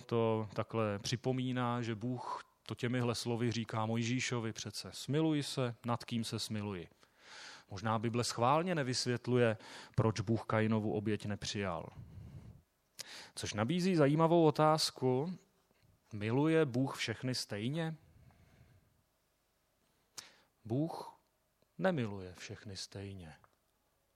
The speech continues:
To zní hodně ošklivě, co? Bůh totiž miluje rozdílným způsobem.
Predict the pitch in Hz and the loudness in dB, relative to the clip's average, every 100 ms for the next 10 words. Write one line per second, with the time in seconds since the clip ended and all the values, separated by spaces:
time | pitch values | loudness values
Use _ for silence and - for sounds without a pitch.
0 | _ _ _ _ _ _ _ _ - 95 | _ _ _ _ _ _ _ _ -12 -6
1 | 127 151 151 160 156 - 127 120 107 - | -2 -2 -2 0 -2 -2 -2 0 0 -4
2 | - 98 117 - - - - - _ _ | -6 -6 -6 -10 -20 -20 -20 -20 _ _
3 | _ _ - 107 160 160 170 151 156 160 | _ _ -8 0 2 2 2 2 6 8
4 | 156 135 117 127 147 151 147 - 110 - | 8 8 4 4 4 4 -2 -4 -6 -4
5 | 110 98 87 85 87 | -4 -4 -4 -6 -10